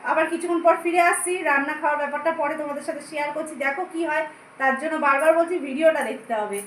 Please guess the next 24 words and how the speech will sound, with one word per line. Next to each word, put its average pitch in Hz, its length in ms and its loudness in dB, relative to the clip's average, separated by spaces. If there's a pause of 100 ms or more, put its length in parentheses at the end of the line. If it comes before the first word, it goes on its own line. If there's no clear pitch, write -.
(440)
চলো, 381 280 4 (540)
সঙ্গে 262 240 -6
থাকো। 247 260 -8 (640)
আবার 339 220 4
চলে 320 220 0
এলাম 339 200 0
বন্ধুরা 330 340 -2
তোমাদের 302 380 -2
সামনে। 294 460 -2 (320)
তোমরা 285 200 0
হয়তো 302 160 -2 (100)
ভাববে, 262 380 0
হাঁড়ি 240 320 -4
ভিজিয়ে 302 360 -4
দিল, 294 260 -4
হাঁড়ি 254 340 -2
মাজা 262 400 0
হয়ে 311 240 2
গেল, 294 220 -2 (480)
কিছুই 311 320 -6
দেখাচ্ছে 294 460 0
না 302 160 -6
তো 311 60 -8
দাদাভাই, 285 380 -2